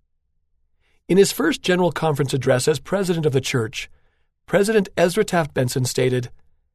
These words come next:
"As I have sought direction from the Lord, I have had reaffirmed in my mind and heart the declaration of the Lord to say nothing but repentance unto this generation. This has been a theme of every Latter-day Prophet."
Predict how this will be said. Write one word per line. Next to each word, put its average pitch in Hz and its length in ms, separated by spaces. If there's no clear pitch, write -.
"As 165 200
I 180 120
have 165 120
sought 180 300
direction 151 480
from 135 140
the 131 80
Lord, 131 440
I 135 120
have 185 140
had 175 200
reaffirmed 185 540
in 170 80
my 156 120
mind 156 380
and 170 160
heart 151 420
the 175 120
declaration 208 640
of 151 40
the 165 60
Lord 165 300
to 165 180
say 202 340
nothing 190 540
but 175 140
repentance 160 640
unto 160 200
this 147 160
generation. 127 720
This 185 320
has 170 280
been 170 120
a 165 40
theme 175 340
of 156 260
every 170 300
Latter-day 123 340
Prophet." - 520